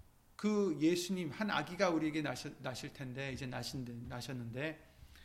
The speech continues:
그 이름은 전능하신 하나님, 영존하시는 아버지, 평강의 왕이다라고 말씀하셨습니다.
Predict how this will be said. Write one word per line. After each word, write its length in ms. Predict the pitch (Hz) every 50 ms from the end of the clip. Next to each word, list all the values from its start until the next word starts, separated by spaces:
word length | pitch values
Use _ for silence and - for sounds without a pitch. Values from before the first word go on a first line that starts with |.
| - - -
그 140 | - - 160
이름은 300 | 156 147 143 139 151 160
전능하신 520 | - - 147 143 147 151 147 143 147 160 139
하나님, 480 | 147 160 165 165 165 165 175 185 196 - - - - - -
영존하시는 880 | 143 139 139 139 139 135 143 135 135 131 123 - 139 131 135 143 151 151 - - -
아버지, 440 | - 139 135 127 127 120 127 120 - -
평강의 440 | - - 196 196 185 175 170 175
왕이다라고 720 | 175 156 135 131 139 143 147 160 160 160 156 151 143 135 147
말씀하셨습니다. 1120 | 131 135 131 123 - - 131 117 101 - - 147 143 - 147 - - - 120 - - -